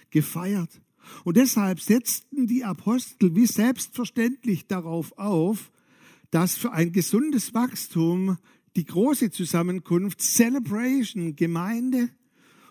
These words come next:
und Kleingruppen, das Treffen in, in Häusern notwendig ist.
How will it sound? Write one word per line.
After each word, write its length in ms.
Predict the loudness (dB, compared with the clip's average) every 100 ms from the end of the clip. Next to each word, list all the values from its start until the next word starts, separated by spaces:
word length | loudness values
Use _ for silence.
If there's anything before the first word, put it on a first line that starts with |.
| -2
und 340 | 0 0 -2
Kleingruppen, 880 | 0 2 2 0 0 -2 -4 -4 0
das 200 | 0 0
Treffen 480 | 0 2 2 0 -2
in, 440 | 0 0 -2 -4 -8 _
in 180 | -2 -2 -4 -8 -4
Häusern 720 | 0 0 0 0 -2 -2 -6 -10 -8
notwendig 640 | -2 -2 -2 -4 -2 -2 -2
ist. 440 | -6 -6 -12 _